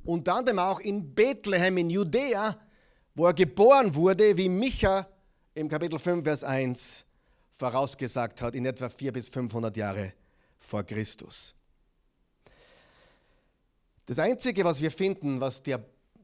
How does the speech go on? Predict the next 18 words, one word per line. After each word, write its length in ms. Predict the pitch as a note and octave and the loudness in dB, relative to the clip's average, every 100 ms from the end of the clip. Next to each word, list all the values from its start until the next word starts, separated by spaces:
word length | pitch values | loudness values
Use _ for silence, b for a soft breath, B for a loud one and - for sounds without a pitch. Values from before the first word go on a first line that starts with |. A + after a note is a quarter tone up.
| - | -10
die 100 | B2 | -4
Jünger 240 | E3 F3+ | -2 -2
gemacht 480 | C#3+ C3+ D3 D3 - | -4 -4 -4 -4 -6
haben, 140 | C3+ | -6
ist 100 | C3+ | -4
in 120 | D3 | -4
der 80 | D3 | -4
Apostelgeschichte 840 | C#3 D#3+ F3 C3 B2+ C#3 A#2+ C#3+ - | -2 -2 -2 -6 -6 -8 -4 -6 -6
und 180 | C#3 B2 | -8 -6
das 140 | C3 | -4
ist 240 | C3 - - | -4 -8 -14
sehr, 680 | A#2+ - - C#3+ D3+ D#3 D#3 | -14 -8 0 2 2 0 -2
sehr 580 | - - B2+ C#3 D#3 D#3+ _ _ _ _ _ | -6 -4 0 0 -2 -6 _ _ _ _ _
wenig. 520 | C#3+ G#3+ C3+ F2+ - - _ _ _ _ _ _ _ _ _ _ | -4 -2 -2 -6 -18 -20 _ _ _ _ _ _ _ _ _ _
Wir 120 | A#2 | -10
finden 300 | G#2+ D3+ C#3 | -4 -4 -2
kein 220 | D3 C#3+ B2 | -2 -2 0
Weihnachtsfest 800 | C3 C#3+ - - A#2+ A2 - | 0 0 -2 -4 -4 -4 -8